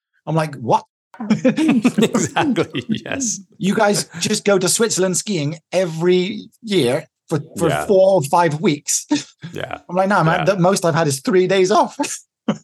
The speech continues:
Speaker 1: And that was 'cause I was
Speaker 2: <laughs>
Speaker 1: sick. No, it's different. Go to a different country and see what they do and be like, "Well, okay, yeah, that's, uh, I like that part. I'm gonna, I'm gonna embrace it."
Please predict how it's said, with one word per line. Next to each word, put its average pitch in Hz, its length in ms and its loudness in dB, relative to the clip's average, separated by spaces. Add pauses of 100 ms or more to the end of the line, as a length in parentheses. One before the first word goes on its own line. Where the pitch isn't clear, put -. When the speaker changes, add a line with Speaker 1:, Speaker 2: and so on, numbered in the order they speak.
(220)
Speaker 1:
And 233 340 -8
that 202 140 -2
was 139 100 0
'cause 180 100 -2
I 185 60 4
was 185 220 2
Speaker 2:
<laughs> - 60 -4
Speaker 1:
sick. 180 160 -2 (840)
No, 156 200 2
it's 117 140 -2
different. 139 320 -4
Go 147 140 0
to 151 120 -2
a 143 40 0
different 139 320 -2
country 139 300 -2
and 120 100 -4
see 139 200 -4
what 120 140 -4
they 123 160 0
do 110 160 -2
and 101 100 -6
be 107 60 -4
like, 110 120 -4
"Well, 151 260 -6
okay, 135 200 -6 (140)
yeah, 131 320 -4
that's, 113 280 -4
uh, 113 160 -2 (680)
I 120 80 0
like 123 220 0
that 131 220 -2
part. 135 280 0
I'm 123 120 -2
gonna, 120 260 -2 (260)
I'm 120 160 -6
gonna 123 160 -4
embrace 120 420 -2
it." - 80 -18